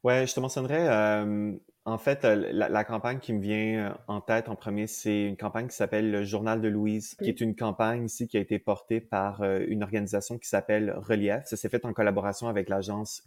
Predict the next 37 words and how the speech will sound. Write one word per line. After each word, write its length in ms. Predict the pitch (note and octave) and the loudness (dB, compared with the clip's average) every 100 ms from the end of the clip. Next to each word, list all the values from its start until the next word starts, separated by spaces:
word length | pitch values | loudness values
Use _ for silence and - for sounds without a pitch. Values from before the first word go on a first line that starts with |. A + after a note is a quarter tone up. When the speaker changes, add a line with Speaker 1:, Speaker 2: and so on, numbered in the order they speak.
| - | -6
Speaker 1:
Cossette. 500 | G2+ - G2+ G#2+ - | -4 -2 -4 -4 -6
En 60 | G#2+ | -4
fait, 160 | C3 | -2
moi, 140 | B2 A#2+ | 0 -2
j'étais, 300 | A2 - A2+ | -2 0 4
euh, 640 | A2+ A2+ A2+ G#2 G2+ G2+ | 6 6 4 4 4 2
né 180 | A2 A#2 | 0 0
à, 320 | G2+ F#2+ F#2+ | 0 -2 -4
à 180 | - G2 | -6 -8
faire 260 | - G#2+ G#2+ | -2 -2 0
la 200 | F2+ F#2 | -2 -2
conception-rédaction, 1080 | - A2 G2+ - G#2+ G2+ G2 - A2 A2 G#2+ | -4 -8 -6 -4 0 2 2 0 -2 -2 0
euh, 120 | G2 | 0
de 120 | G2 | 0
la 140 | G2+ G2 | 0 0
campagne 640 | G2+ F#2 G2 G2+ C3 C3 | -4 -6 -4 -4 -6 -10
en 80 | G#2 | -10
collaboration 480 | G2+ G2 F#2 G2 A2+ | -2 -2 -2 -4 -4
avec 220 | G2+ F#2 | -4 -4
Relief 340 | G2 G2 G#2 | -2 -2 -2
et 40 | F#2+ | -4
Cossette. 440 | - F#2 G#2 A#2+ | -6 -4 -2 -2
Donc, 260 | A2+ G#2+ C3+ _ - | -4 -6 -8 _ -2
c'est 220 | - C3+ | 0 2
une 100 | D3 | 0
campagne 400 | C#3+ B2 D3+ F#3 | 0 0 0 -2
qui, 480 | - C#3 C3+ C#3+ - _ | -2 2 2 2 -2 _
qui 80 | B2+ | 4
a 60 | |
pour 160 | A2 A#2 | 6 4
but 140 | B2+ | 2
de 140 | C#3+ A2 | 4 2
sensibiliser 520 | - A2+ - G#2 G#2 | 2 -4 -2 0 2
à 40 | |
la 100 | G#2+ | 2
santé 240 | G#2 G2+ G#2 | 0 -6 -2
mentale. 400 | F#2+ F#2 F#2+ | -2 0 -2